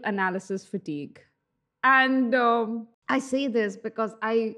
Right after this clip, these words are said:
found that even before I got into Love to Hate You, a lot of people who were talking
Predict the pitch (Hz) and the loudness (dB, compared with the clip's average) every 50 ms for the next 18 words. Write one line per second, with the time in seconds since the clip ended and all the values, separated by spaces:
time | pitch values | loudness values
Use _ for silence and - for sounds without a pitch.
0 | - 214 - 247 240 277 339 403 320 262 240 220 196 196 196 - - - - 247 | -14 -6 -2 -2 -2 0 -2 -4 -2 0 2 2 2 0 -2 -6 -10 -6 -6 -4
1 | 262 330 330 269 262 - 247 240 220 208 - - 175 170 185 208 214 202 254 240 | -4 -4 -6 -8 -8 -6 -6 -4 -4 -6 -4 -4 -4 -4 -4 -6 -8 -8 -6 -4
2 | 240 233 226 240 247 233 240 233 233 220 - 247 240 233 226 220 226 - - - | -4 -6 -6 -6 -8 -8 -6 -8 -8 -8 -8 -6 -2 -2 -2 -2 -4 -6 -14 -20
3 | _ _ _ _ _ - 233 233 240 277 330 415 - - 285 269 240 254 254 254 | _ _ _ _ _ -4 -2 -2 0 -2 -4 -4 -6 -8 -8 -8 -6 -4 -2 0
4 | 247 247 240 226 - - - - _ _ _ _ _ - - - 247 240 233 226 | 2 2 2 0 -2 -8 -14 -20 _ _ _ _ _ -18 -10 -6 -4 -2 0 0
5 | 226 226 214 202 233 226 233 226 226 220 202 - - _ _ _ _ _ _ _ | 0 0 -2 -2 -2 0 2 2 2 0 0 -2 -8 _ _ _ _ _ _ _
6 | _ _ _ - 247 240 247 - 294 262 269 247 - | _ _ _ -2 -2 -2 -2 -4 -10 -10 -10 -12 -14